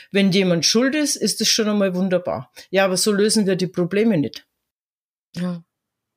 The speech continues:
Speaker 2: Also, wenn viel von dem alten Wissen verloren gegangen ist, woher generierst du dann dein Wissen zum Mond?
Speaker 1: Es ist so, dass ich ja im Nachhinein jetzt gesehen dieses Riesenglück hatte, in einer Familie aufzuwachsen,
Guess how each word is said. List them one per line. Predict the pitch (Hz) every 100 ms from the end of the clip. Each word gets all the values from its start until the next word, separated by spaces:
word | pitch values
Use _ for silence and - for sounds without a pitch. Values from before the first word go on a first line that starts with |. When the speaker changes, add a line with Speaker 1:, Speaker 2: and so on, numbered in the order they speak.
| - - - - - - - _ _ -
Speaker 2:
Also, | 185 170 170 170 156 - -
wenn | 180 190
viel | - 220
von | 208 196
dem | 185
alten | - 160 202 185
Wissen | 190 196 190
verloren | - 170 175 196 214 226
gegangen | 180 160 165 165 170 175
ist, | - 190 - -
woher | 185 196 185
generierst | 180 185 180 180 202 196 -
du | 233 240
dann | 190 160 160
dein | 160 175 208 180
Wissen | 156 160 - 170
zum | - 170 165 160
Mond? | 160 160 190 - _ _ _ _ _ _ _ - - - - _ _ 180
Speaker 1:
Es | 202
ist | 214 -
so, | 214
dass | 226 220 -
ich | 220 -
ja | 202
im | - - 185 185
Nachhinein | 156 139 214 214 202
jetzt | 185 -
gesehen | 208 - 185 185
dieses | 170 170 147 185
Riesenglück | 180 202 185 - 175 190 -
hatte, | 143 -
in | 202 190 180
einer | 165
Familie | 160 185 175 185 208
aufzuwachsen, | 175 - - 190 202 202 254 247